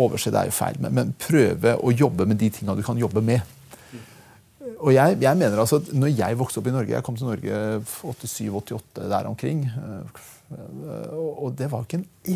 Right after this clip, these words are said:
eneste innvandrer å se på T V som lignet på meg. Ingen.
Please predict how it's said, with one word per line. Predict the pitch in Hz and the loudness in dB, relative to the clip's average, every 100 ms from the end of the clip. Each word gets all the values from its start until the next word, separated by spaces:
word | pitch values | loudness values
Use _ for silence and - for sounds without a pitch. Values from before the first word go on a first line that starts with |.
| 170 | 2
eneste | 101 107 113 - | 0 -4 -4 0
innvandrer | 180 120 92 113 120 | 2 2 2 -2 -2
å | 127 | -2
se | 127 | -2
på | 127 | -2
T | 151 - | -2 -2
V | 135 | -2
som | 147 | 0
lignet | 139 131 95 | 0 0 -2
på | 110 110 | -4 -4
meg. | 185 _ _ _ _ _ - | -6 _ _ _ _ _ 0
Ingen. | 233 147 | 2 2